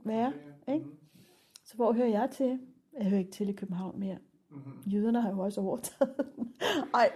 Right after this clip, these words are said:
Speaker 1: det er strengt sagt. Det kan du delete, det. Øh.
Speaker 2: Klip.
Speaker 1: <laughs> Øhm. Ja,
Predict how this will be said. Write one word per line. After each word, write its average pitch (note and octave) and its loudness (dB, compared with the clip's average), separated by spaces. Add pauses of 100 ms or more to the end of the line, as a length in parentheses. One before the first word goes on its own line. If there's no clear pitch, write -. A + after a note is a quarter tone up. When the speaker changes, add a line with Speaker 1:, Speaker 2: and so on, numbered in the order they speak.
Speaker 1:
det A#3 6
er - 4
strengt A3 4
sagt. - -4
Det C4 2
kan - -4
du A#3 -2
delete, B3 0
det. - 0 (920)
Øh. B3 10 (960)
Speaker 2:
Klip. F3 -4
Speaker 1:
<laughs> - -10 (1500)
Øhm. G3+ 2 (1600)
Ja, B3 0